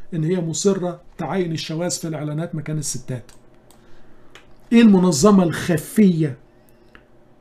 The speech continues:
اللي بتنظم إن الشركات دي عارفة كويس إن ممكن يتم مقاطعتها،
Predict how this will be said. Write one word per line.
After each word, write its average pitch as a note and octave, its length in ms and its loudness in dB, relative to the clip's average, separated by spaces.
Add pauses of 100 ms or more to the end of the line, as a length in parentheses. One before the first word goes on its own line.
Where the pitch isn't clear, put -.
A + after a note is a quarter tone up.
(160)
اللي F3+ 180 2
بتنظم F3+ 720 2 (240)
إن E3 100 0
الشركات F3 640 0
دي G3+ 400 0 (360)
عارفة F#3 360 -4
كويس G3+ 680 -2 (380)
إن D#3+ 140 0
ممكن G3 320 0
يتم G3 320 2
مقاطعتها، F3 800 -6